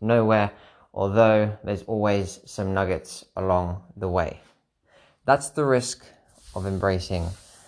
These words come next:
the unknown. Today's topic, once again, is death.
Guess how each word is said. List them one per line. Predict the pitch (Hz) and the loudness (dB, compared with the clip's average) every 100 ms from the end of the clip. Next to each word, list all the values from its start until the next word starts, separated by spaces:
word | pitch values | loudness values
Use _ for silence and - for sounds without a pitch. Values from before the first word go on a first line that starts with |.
| _ | _
the | 95 95 | -6 -2
unknown. | 92 90 101 92 90 - _ _ _ _ _ _ _ _ _ - - - - _ | 0 0 -2 -2 -4 -12 _ _ _ _ _ _ _ _ _ -20 -20 -20 -20 _
Today's | - 110 117 113 | -2 4 4 4
topic, | 123 107 110 - - - - _ _ | 2 4 2 0 -6 -20 -20 _ _
once | 101 104 - | -6 -6 -8
again, | 92 101 92 | -4 -2 -2
is | 92 92 92 - _ _ _ _ _ 90 90 | -2 -4 -6 -14 _ _ _ _ _ -4 4
death. | 95 - - | 4 4 -6